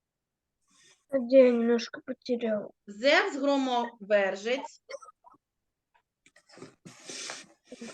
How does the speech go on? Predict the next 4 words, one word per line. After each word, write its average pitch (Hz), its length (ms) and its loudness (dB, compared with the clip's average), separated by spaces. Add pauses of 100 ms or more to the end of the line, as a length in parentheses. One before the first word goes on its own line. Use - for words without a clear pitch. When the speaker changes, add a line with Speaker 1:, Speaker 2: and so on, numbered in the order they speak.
(2500)
Speaker 1:
Зевс 302 380 8
громовержець. 277 1400 8 (2250)
Зевс 311 260 6
громовержець 330 920 8